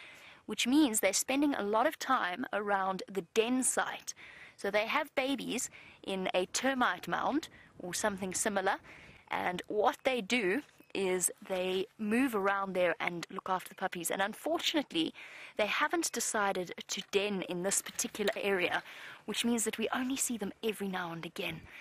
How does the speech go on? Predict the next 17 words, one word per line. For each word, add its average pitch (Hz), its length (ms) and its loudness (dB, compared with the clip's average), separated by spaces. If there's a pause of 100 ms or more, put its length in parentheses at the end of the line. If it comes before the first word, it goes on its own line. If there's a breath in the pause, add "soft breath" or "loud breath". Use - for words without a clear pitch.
(340 loud breath)
But - 280 0
when 190 160 2
we 185 220 -2
do 262 180 6
see 214 220 0
them, 165 140 0
it's - 160 -8
one - 100 -10
of 226 60 -6
the 214 80 -2
most 196 380 2
exciting - 760 -2
animals 180 380 -2
to - 120 -6
watch. 180 320 2
They 190 140 0
move 220 320 -2